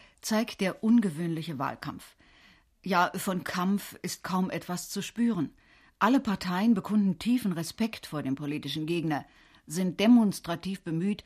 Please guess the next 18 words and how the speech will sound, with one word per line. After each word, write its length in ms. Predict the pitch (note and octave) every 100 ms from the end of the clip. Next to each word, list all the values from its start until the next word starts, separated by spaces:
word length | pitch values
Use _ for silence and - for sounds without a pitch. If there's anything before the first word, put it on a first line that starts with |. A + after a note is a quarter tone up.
| _
Schaden 480 | - F3+ F3+ G#3 G3+
wiedergutzumachen. 880 | G3+ F#3+ G#3 G3+ - C#3 - - - _ _ _ _ _ _ _
Das 140 | A#3
gilt 160 | C#4+ C4+
vor 160 | G#3 C#3+
allem 280 | D#3+ C4
für 120 | B3 B3
die 80 |
regierenden 580 | A#3+ A#3 G#3 G#3+ A3+ B3
Christdemokraten. 920 | A#3 A3 - D3 C#3 - G#2 - - - _ _ _ _ _ _ _
Die 160 | D#3+ D#3+
C 220 | - F3+
D 140 | F#3 A3
U 200 | B3+ A#3+
hat 140 | F3+
einen 300 | D#3 D3+ C#3
Spitzenkandidaten 1160 | - A#3+ - - A3 G#3 G#3+ G#3 F#3+ G#3 G#3+ G#3
gekürt, 520 | G#3 - G#3+ A#3+